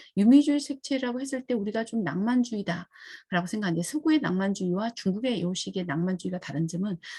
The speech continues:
중국의 낭만주의나 중국의 현대주의는 현실과 굉장히 밀접한 관련이 있다라는 거예요. 현실을 반영하는, 현실에, 암울한 현실에 대한 강렬한 저항의식을 바탕으로 만들어졌다라든가, 그래서 중국의 어떤 그 낭만주의나 현대파,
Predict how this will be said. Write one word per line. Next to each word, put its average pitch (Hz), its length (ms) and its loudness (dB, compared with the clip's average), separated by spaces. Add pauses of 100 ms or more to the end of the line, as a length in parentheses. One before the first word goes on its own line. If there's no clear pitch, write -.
(120)
중국의 240 440 2
낭만주의나 180 920 0
중국의 214 400 -4
현대주의는 226 680 -2 (380)
현실과 311 720 0
굉장히 214 480 -2
밀접한 190 420 -2
관련이 190 320 0
있다라는 165 440 -2
거예요. 170 260 -10 (300)
현실을 311 500 6
반영하는, 160 640 -2 (580)
현실에, 294 520 6
암울한 233 420 2
현실에 262 380 2
대한 185 200 -2
강렬한 190 380 -2
저항의식을 214 560 -2
바탕으로 165 460 -6
만들어졌다라든가, 170 1080 -4 (260)
그래서 190 320 -2
중국의 226 800 0 (440)
어떤 190 360 0
그 180 380 0
낭만주의나 185 800 0
현대파, - 640 -6